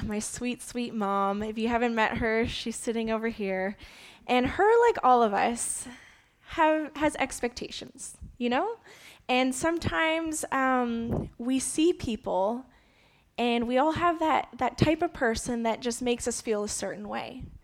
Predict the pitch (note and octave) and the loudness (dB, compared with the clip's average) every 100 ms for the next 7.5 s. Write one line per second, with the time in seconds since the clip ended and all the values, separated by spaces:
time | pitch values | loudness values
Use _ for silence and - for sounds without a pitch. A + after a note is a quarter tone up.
0 | _ _ _ A#3+ A3 G#3+ A3 A3 A#3 F4 | _ _ _ -2 0 2 0 -2 -4 -6
1 | F#4+ - - - - C4 C#4+ C#4+ D4 G4 | -10 -18 -20 -12 0 4 4 6 6 6
2 | G#4 F#4+ F4+ D#4 B3+ B3 B3 G3+ G3 - | 6 4 2 2 4 4 2 2 2 0
3 | - - - A3 A3 A3 G#3 G3+ A3+ D4 | -4 -8 -2 0 2 2 4 4 4 2
4 | D#4 D4+ C#4+ A#3+ G3 - - A3+ - - | 2 2 2 -4 -6 -6 -8 -6 -8 -6
5 | - - - - - - - - - - | -8 -6 -8 -8 -4 -2 0 -2 -2 0
6 | - F#4 F#4 G4 - F#4+ A3 E4+ - F4 | 6 8 10 12 12 12 10 10 6 6
7 | D#4 G3 C#3+ - | 8 8 6 0